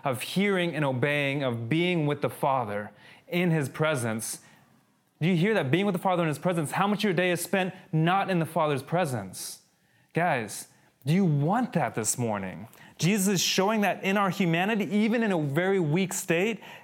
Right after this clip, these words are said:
he can have that. He can, he can show us what it is. He can give that to us. And you are your own worst enemy in this.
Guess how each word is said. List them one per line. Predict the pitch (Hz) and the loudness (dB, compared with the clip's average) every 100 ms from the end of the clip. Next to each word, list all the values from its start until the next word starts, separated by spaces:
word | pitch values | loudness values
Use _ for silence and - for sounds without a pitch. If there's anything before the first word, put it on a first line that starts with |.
| - | -12
he | - 208 214 | 0 2 2
can | - 196 | 2 2
have | 160 170 185 | 2 2 2
that. | 180 165 | 2 2
He | 185 | 4
can, | 185 170 | 2 2
he | 156 180 | 2 0
can | 180 165 151 - - | 2 0 -2 -10 -10
show | - - 196 196 | -4 2 2 2
us | 196 | 2
what | 175 | 0
it | |
is. | 160 | 2
He | 196 | 2
can | 196 156 | 2 2
give | 175 | 2
that | 180 | 2
to | 190 | 2
us. | 175 175 - - | 0 -2 -10 -4
And | 170 170 156 - - | 0 0 -2 -8 -4
you | 139 151 214 254 247 | 0 2 4 2 2
are | 170 185 196 | 2 4 4
your | 185 190 | 2 2
own | 185 185 | 2 2
worst | 180 170 | 2 0
enemy | - 214 208 151 | 0 2 2 2
in | 127 | 0
this. | 113 98 - - 220 | 0 -2 -4 -8 -10